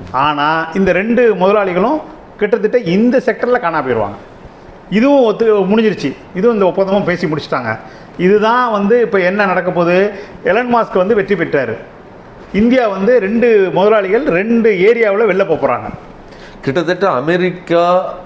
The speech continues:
Speaker 2: அடைந்த அல்லது அடைந்து கொண்டிருக்கிற ஒரு பெரிய இழப்பை சரிகட்டுவதற்கு எலான் மாஸ்க், இன்னைக்கு சமீபத்துல கூட எலான் மாஸ்க் அனுப்புன அந்த விண்வெளி விண்கலம்லாம் சிதறி இருக்குது,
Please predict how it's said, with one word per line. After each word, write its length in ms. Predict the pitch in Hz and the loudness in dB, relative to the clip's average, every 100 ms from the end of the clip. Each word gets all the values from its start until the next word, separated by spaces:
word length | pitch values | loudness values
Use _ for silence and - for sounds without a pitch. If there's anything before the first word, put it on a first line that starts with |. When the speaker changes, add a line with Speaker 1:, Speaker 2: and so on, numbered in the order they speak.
| - | -8
Speaker 2:
அடைந்த 680 | 113 139 160 156 151 156 156 | -4 -2 -2 0 0 0 0
அல்லது 360 | 110 123 135 143 | 0 0 2 0
அடைந்து 440 | 104 135 143 135 | 0 -2 -2 -2
கொண்டிருக்கிற 720 | 135 143 143 127 127 139 180 - - - - | -2 -2 -4 -2 0 0 0 -6 -18 -12 -4
ஒரு 160 | 110 | -4
பெரிய 340 | 117 123 147 147 | -2 -2 -2 0
இழப்பை 500 | 104 123 131 131 113 | 0 -2 -2 -4 -2
சரிகட்டுவதற்கு 1160 | 107 127 139 127 113 90 85 87 104 139 160 - - - - - - - | -2 0 -2 -2 -2 -2 -4 -2 0 0 -2 -6 -14 -20 -20 -20 -10 -4
எலான் 320 | 135 202 196 | 0 0 0
மாஸ்க், 420 | 180 170 - 117 | 0 0 -4 -6
இன்னைக்கு 400 | 120 143 135 135 | -4 -2 -2 -2
சமீபத்துல 380 | 151 160 147 147 | -2 0 0 0
கூட 260 | 143 151 135 | 0 0 0
எலான் 240 | 151 143 | -2 -2
மாஸ்க் 180 | 139 127 | -2 -2
அனுப்புன 420 | 120 143 143 139 | -2 -2 -2 -2
அந்த 220 | 123 113 | 0 0
விண்வெளி 500 | 107 143 147 143 131 | 0 -2 -2 0 0
விண்கலம்லாம் 640 | 123 143 135 127 117 127 135 | 0 -2 -2 -2 -2 -2 -2
சிதறி 400 | 127 127 131 120 | -2 -2 0 -2
இருக்குது, 360 | 101 113 170 | -2 -2 -4